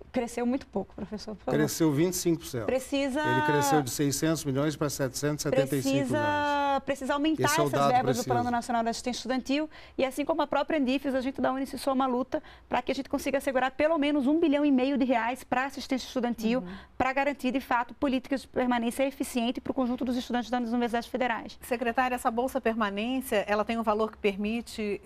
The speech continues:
Speaker 3: se pagar uma moradia?
Speaker 2: Eu queria chamar a atenção pro fato de que a bolsa permanência é apenas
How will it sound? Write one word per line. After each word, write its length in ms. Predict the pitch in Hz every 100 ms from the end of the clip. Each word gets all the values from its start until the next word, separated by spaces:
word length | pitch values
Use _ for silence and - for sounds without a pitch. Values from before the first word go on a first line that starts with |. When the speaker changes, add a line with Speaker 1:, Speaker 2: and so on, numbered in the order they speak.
| 170
Speaker 3:
se 180 | - 208
pagar 360 | 202 190 190
uma 160 | 185 180
moradia? 260 | 180 175 165
Speaker 2:
Eu 40 |
queria 320 | - 165 180
chamar 320 | 220 156 151
a 20 | 147
atenção 520 | - 120 - 151 147
pro 180 | 147 135
fato 440 | - 131 139 131
de 160 | 107 113
que 160 | -
a 80 | 123
bolsa 400 | 113 143 170 147
permanência 680 | 120 117 113 110 143 143 135
é 140 | 120 135
apenas 560 | 135 147 151 127 -